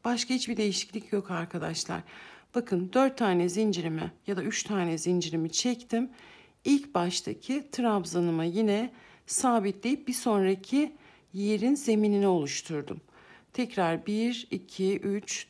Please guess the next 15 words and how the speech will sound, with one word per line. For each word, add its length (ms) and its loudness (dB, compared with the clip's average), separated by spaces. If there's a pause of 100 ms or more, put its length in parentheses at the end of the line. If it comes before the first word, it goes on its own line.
dört, 480 0 (140)
beş, 640 0 (440)
altı, 600 0 (140)
yedi, 400 0
sekiz, 640 -8
dokuz 480 -4
ve 260 0 (600)
on 200 4
tane 400 2
zincirimi 580 0
çektim. 460 0
Bakın 260 0
cepli 440 -2
bölüme 340 2
geldim. 500 0